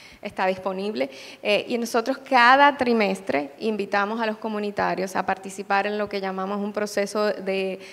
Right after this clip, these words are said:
monitoreo ambiental participativo, donde los comunitarios son los que toman las muestras, eh, por ejemplo, de agua,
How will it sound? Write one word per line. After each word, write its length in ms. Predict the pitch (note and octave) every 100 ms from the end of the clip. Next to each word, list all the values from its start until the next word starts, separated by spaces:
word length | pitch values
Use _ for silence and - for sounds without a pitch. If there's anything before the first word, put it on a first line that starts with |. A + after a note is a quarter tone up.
| -
monitoreo 720 | G#3+ G#3 G#3 G3 G3 G3 G#3+ A#3
ambiental 680 | G#3 G3+ G3 F#3+ G3+ G#3 G#3+
participativo, 800 | G3+ F#3+ F#3+ F#3+ F#3 G3+ F#3+ F#3
donde 260 | F#3 F#3+
los 120 | F#3+
comunitarios 760 | F#3+ F#3+ F#3+ F#3+ F#3+ G#3+ G#3+ G#3+
son 220 | - G#3
los 100 | A3
que 140 | - G3
toman 360 | G#3 G#3+ A3
las 200 | G3 F3+
muestras, 600 | G#3 A3+ A#3+ A#3 C4+ C#4 - - - -
eh, 300 | G#3 G3+ G#3
por 100 | G#3+
ejemplo, 360 | F#3+ G3+ G#3+ G3
de 160 | F#3
agua, 580 | G3+ A3 G#3+ G#3+ G#3 G3+